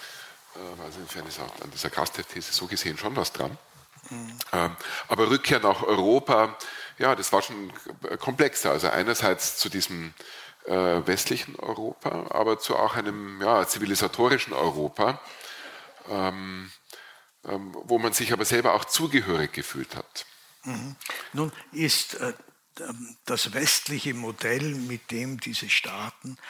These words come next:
Speaker 2: nach ihrer Befreiung, bis zu einem gewissen Grad kann man auch absolut sagen, Selbstbefreiung, überzogen worden sind, Sie haben schon angesprochen,
Speaker 1: Mhm.
Speaker 2: war,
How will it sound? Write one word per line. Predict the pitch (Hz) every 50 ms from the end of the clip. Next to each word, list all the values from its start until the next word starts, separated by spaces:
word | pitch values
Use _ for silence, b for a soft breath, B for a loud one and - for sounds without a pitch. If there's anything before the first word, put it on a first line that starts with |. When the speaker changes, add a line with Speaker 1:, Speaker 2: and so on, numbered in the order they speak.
| B B B B B B
Speaker 2:
nach | 117 117 113 -
ihrer | 139 135 117 117
Befreiung, | 104 - 123 113 - - - - 202 110 117 131 143 160 165 156
bis | - 151 139 -
zu | - 139
einem | 127 127 110
gewissen | - - 139 131 - - 117
Grad | - - 101 - - -
kann | 120 117
man | 110 107
auch | 110 98 -
absolut | - 107 - - 143 120 113 107 -
sagen, | - 113 104 107 104
Selbstbefreiung, | - - 120 123 117 - - - - 107 104 - - 123 110 92 87 82 101 117 131 127 B B B B B B B B B
überzogen | - 127 120 117 113 - - - 117 123 143 151 151 165 147 120
worden | 113 120 127 131 131 143 135
sind, | - - 151 151 151 -
Sie | - 220 101
haben | 113 117 113
schon | - - 123 98
angesprochen, | 98 101 113 110 - 135 - - - 113 110 107 - - 139
Speaker 1:
Mhm. | 127 101 104 110 135 160 170 - -
Speaker 2:
war, | - 107 110 117 156 170 - - -